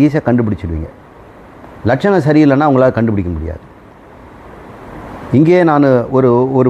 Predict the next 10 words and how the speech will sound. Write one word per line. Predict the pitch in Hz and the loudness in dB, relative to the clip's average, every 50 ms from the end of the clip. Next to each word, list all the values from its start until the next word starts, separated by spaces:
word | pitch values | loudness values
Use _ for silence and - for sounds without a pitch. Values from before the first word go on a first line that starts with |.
| 98 | 0
பொருளை | 135 143 143 135 120 113 | 2 2 2 2 2 2
லட்சணம் | 113 107 - 131 120 117 - | 0 -2 -2 -4 -4 -4 -4
சொல்றேன்னு | - 104 98 113 110 101 85 | -6 -6 -6 -4 -6 -4 -6
வைங்களேன். | 82 80 82 85 82 - - - - - - - - - - - - | -6 -6 -8 -10 -12 -14 -18 -20 -20 -20 -20 -20 -20 -20 -8 -2 0
தண்ணி | 127 165 185 165 | 2 2 2 2
குடிக்கிறதுக்கு | 151 139 123 123 123 104 101 123 107 117 | 2 0 0 0 -2 -2 -2 -4 -2 -2
பயன்படுத்துகிற | 110 110 110 101 101 - 120 123 110 | 0 0 0 -2 -4 -2 -2 0 0
ஒரு | 98 92 85 | 0 0 0
பாட்டிலுங்க, | 87 92 95 - 90 85 82 82 82 80 - - - - - - - - - - - - - - - - | 0 -2 -2 -2 -2 -4 -2 -4 -6 -6 -10 -16 -20 -20 -20 -20 -20 -20 -20 -20 -20 -20 -20 -20 -10 -2
அது | - 110 | 0 0